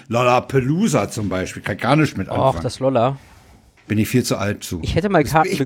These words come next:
Speaker 2: bekommen
Speaker 1: zu,
Speaker 2: können
Speaker 1: ich bin
Speaker 2: vor
Speaker 1: zu
Speaker 2: vielen
Speaker 1: alt für
Speaker 2: Jahren,
Speaker 1: diesen
Speaker 2: aber
Speaker 1: Scheiß.
Speaker 2: das dachte ich mir auch damals so, ich bin zu alt. Jetzt bin ich wieder jung genug dafür, ich würd da hingehen.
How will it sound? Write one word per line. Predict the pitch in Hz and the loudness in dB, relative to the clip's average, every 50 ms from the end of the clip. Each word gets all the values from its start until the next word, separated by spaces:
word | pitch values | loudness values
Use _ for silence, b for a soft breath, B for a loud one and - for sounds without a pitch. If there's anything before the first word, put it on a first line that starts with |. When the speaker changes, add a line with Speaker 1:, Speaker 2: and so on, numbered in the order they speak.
| 262 285 269 | 4 4 4
Speaker 2:
bekommen | - - | 2 2
Speaker 1:
zu, | 233 226 | 0 -2
Speaker 2:
können | - 131 117 - | -2 -4 -4 -4
Speaker 1:
ich | - - | -4 -4
bin | - 269 226 | -2 -2 0
Speaker 2:
vor | - | 2
Speaker 1:
zu | 269 | 2
Speaker 2:
vielen | 135 131 | 4 4
Speaker 1:
alt | 139 | 4
für | 139 | 6
Speaker 2:
Jahren, | 139 143 143 151 | 6 6 6 6
Speaker 1:
diesen | 185 170 151 147 | 4 0 0 0
Speaker 2:
aber | 143 135 143 | 2 4 4
Speaker 1:
Scheiß. | 143 147 147 139 117 | 4 4 4 2 2
Speaker 2:
das | - - - - | 0 -2 -4 -2
dachte | - 156 - - - | -2 -2 -2 -2 -14
ich | 139 - | -12 -8
mir | 143 131 127 123 | -4 -2 -2 -2
auch | 123 113 - | -2 -6 -6
damals | - 110 107 110 113 110 107 - | -4 -4 -2 -2 -2 -4 -4 -6
so, | - | -10
ich | 98 - - | -18 -18 -16
bin | - 110 104 | -16 -18 -18
zu | - - - | -16 -14 -8
alt. | 190 202 104 - - | -6 -6 -4 -2 -2
Jetzt | 196 226 - - | -2 -2 -2 -2
bin | 302 311 | -2 -2
ich | 320 - - | -2 -2 0
wieder | 285 269 | 2 2
jung | 254 247 269 285 269 | 2 2 2 0 0
genug | 180 151 139 127 - | 0 0 -2 -4 -2
dafür, | - 120 - - - 123 | -2 -4 -4 -4 -8 -10
ich | 120 - - | -10 -10 -12
würd | - - - | -14 -10 -8
da | 165 | -8
hingehen. | 165 190 196 160 110 110 117 120 | -8 -8 -8 -8 -8 -8 -10 -12